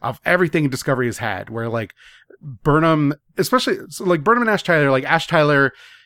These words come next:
is like, "Oh, I, I need you. I need to get through this. Like, I don't know who I am anymore. And I did all these awful things that aren't my fault. And I barely, like, I remember them all, but I was not me when I did them." And everyone gives him the side eye, except for Tilly, who goes and sits with him.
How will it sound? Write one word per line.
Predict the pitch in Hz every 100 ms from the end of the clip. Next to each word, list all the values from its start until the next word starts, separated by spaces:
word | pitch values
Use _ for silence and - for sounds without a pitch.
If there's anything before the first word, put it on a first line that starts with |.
| _
is | 135 139
like, | 143
"Oh, | 151 151
I, | 139 147 135
I | 143 143
need | 156 160
you. | 139 135
I |
need | 139 135
to |
get | 139 131
through | 151
this. | 139 131 -
Like, | 127 -
I | 135
don't | 110 147 147
know | 143
who | 143
I | 135
am | 135
anymore. | 135 127 123
And | 127
I | 120
did | 127
all | 131
these | 123
awful | 120 127 135
things | 143 127 120
that | 127
aren't | 135 135
my | 123
fault. | - 131 123
And | 123
I | 117
barely, | 120 123 127
like, | 139 135
I | 147
remember | 143 170 208
them | 175 143
all, | 131 123 - - _
but | 139
I | 151
was | 147 147
not | 160
me | 156 165
when | 160
I | 147
did | 151 123
them." | 113 101 98 - - -
And | 117 107 107
everyone | 120 123 131 123
gives | 127 123
him | 123
the |
side | - 127 117
eye, | 110 110
except | 113 113 208 185
for |
Tilly, | - 208 160
who | 147
goes | 139 147 147
and | 143
sits | 156 147
with | 131
him. | 123 117